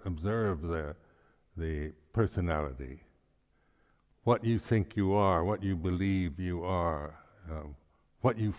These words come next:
feel, your feelings, your emotional, powerful emotional feelings.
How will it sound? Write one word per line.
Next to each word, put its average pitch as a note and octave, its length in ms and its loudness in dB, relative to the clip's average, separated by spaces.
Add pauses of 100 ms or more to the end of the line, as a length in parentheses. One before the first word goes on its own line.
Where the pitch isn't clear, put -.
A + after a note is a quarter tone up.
feel, E2+ 540 0 (120)
your F2+ 140 0 (160)
feelings, E2 680 0
your E2+ 180 -2
emotional, F2 760 -2 (2250)
powerful G#2+ 480 4
emotional F#2 580 -2
feelings. D2 560 -2